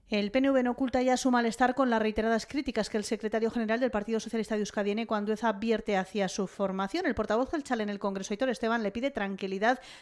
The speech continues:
y advierte de que ya se están cansando de sus frivolidades. Entienden que quiera marcar perfil propio, pero está en una coalición y tiene que tenerlo en cuenta. Lo decía en Bizkaia Irratia.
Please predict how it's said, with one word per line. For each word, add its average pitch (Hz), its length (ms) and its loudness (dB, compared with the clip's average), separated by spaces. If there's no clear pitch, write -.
y 202 100 2
advierte 233 400 4
de 233 80 2
que 220 120 -4
ya 240 120 2
se 240 100 -4
están 233 220 0
cansando 226 460 0
de 220 100 2
sus 214 260 -2
frivolidades. 208 760 2
Entienden 254 540 2
que 185 160 -4
quiera 262 260 4
marcar 208 400 2
perfil 214 360 0
propio, 233 320 0
pero 285 340 2
está 220 220 -2
en 220 60 -2
una 202 120 -2
coalición 220 460 -2
y 220 140 -4
tiene 262 280 2
que 247 100 0
tenerlo 226 340 0
en 214 80 0
cuenta. 214 300 0
Lo 208 80 2
decía 214 240 0
en 269 60 0
Bizkaia 254 320 -2
Irratia. 208 420 -6